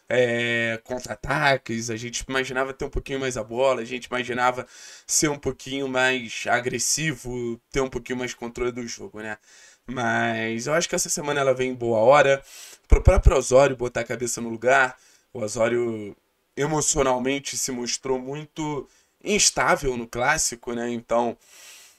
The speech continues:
a gente precisa que o nosso técnico, ele, ele não só saiba o que está fazendo, mas tenha as condições de, de, de interpretar bem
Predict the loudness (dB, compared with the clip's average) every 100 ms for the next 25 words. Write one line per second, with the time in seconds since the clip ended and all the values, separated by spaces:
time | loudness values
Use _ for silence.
0 | -8 -6 -4 0 0 0 -4 -6 -6 -6
1 | -6 0 -2 -2 -8 -2 0 0 -2 -2
2 | -2 0 -2 -4 -6 -10 _ -16 -16 -4
3 | 0 2 0 2 6 6 6 -4 -4 -4
4 | -4 -2 -2 -2 -6 -6 _ _ _ _
5 | -6 -4 2 2 2 0 -2 -4 -2 0
6 | 0 0 -2 -2 0 0 -4 -8 -8 -8
7 | -8 -2 -2 -2 -2 -2 0 -2 -4 -2
8 | 0 0